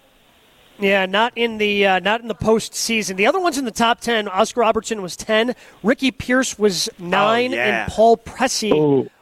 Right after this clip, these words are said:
Speaker 1: was number eight.
Speaker 2: Yeah, Pressey was
Speaker 3: I
Speaker 2: gonna
Speaker 3: love
Speaker 2: be one of my
Speaker 3: Ricky Pierce.
Speaker 2: choices.
Speaker 3: My favorite
Speaker 2: But he's not
Speaker 3: playoff
Speaker 2: as rich as
Speaker 3: performance
Speaker 2: Bridgman.
Speaker 3: ever is Ricky Pierce. Game five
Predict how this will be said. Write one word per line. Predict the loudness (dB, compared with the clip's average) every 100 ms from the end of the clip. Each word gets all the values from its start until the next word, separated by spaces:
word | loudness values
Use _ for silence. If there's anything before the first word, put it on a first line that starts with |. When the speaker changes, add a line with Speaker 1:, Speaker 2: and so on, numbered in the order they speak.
| -8
Speaker 1:
was | -6 -4
number | -4 -4 -4
eight. | -4 -6 -8 -14 -14 -18 -20 -10
Speaker 2:
Yeah, | -6 -4 -4
Pressey | -2 -2 -4
was | -6 0
Speaker 3:
I |
Speaker 2:
gonna | 2
Speaker 3:
love | 4 2
Speaker 2:
be |
one | -2 0
of | 2
my | 2
Speaker 3:
Ricky | -4 0
Pierce. | 2 2
Speaker 2:
choices. | -2
Speaker 3:
My | -2
favorite | 2 2 2 0
Speaker 2:
But | 2
he's | 2
not | 4 2
Speaker 3:
playoff |
Speaker 2:
as | -2
rich | -8 -6
as |
Speaker 3:
performance | -2 0 -2 -4
Speaker 2:
Bridgman. | 0 2
Speaker 3:
ever | 4
is | 2 2
Ricky | 0 2 -2
Pierce. | 2 2 2 -2 _ _ _ _ _ _ -2
Game | 0 0 -2
five | -2 -2 -2